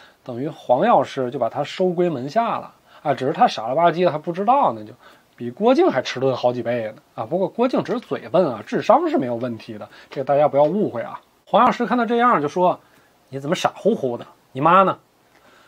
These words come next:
他就做了一个哭脸儿，说：“妈妈回姥姥家了。”哎，我怎么记得上次他说他妈死了呀？谁知道呢？估计他自己也搞不清楚了。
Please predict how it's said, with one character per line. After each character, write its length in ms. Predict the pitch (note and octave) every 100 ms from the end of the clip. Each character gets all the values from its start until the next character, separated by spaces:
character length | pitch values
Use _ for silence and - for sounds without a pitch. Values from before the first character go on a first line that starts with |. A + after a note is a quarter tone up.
| _ -
他 60 |
就 60 | F#3
做 180 | F#3+ F#3+
了 80 |
一 20 | F#3
个 60 |
哭 300 | F#3+ - B3
脸 100 | F#3
儿， 160 | A#2+ C3
说 380 | F#3 G#3+ G#3 A3
：“妈 240 | A3 A3+
妈 120 | A3+
回 200 | G3 F3
姥 260 | G#3+ F3+ B2+
姥 140 | C#3+
家 320 | F3 F3 C#3 C3+
了。” 160 | B2+ - _ _ - - -
哎， 200 | D3 C#4+
我 80 | F4
怎 80 |
么 60 | C#3
记 160 | - B3+
得 80 |
上 320 | E3 - G3+ F3
次 140 | F#3
他 120 | F#3+
说 120 | G3+
他 80 | G3+
妈 200 | A3 B3+
死 360 | C#4 - B2+ -
了 100 | B2+
呀？ 220 | B2+ D3 - _ _ -
谁 180 | - B2
知 80 | D3
道 260 | G#3 A3+ B2
呢？ 100 | G#2+
估 140 | G#2+
计 60 | F3+
他 160 | F#3
自 120 | G3+ D#3
己 60 |
也 80 | F3
搞 140 | E3+ -
不 80 | A2+
清 240 | C3+ A#2+
楚 100 |
了。 60 | A#2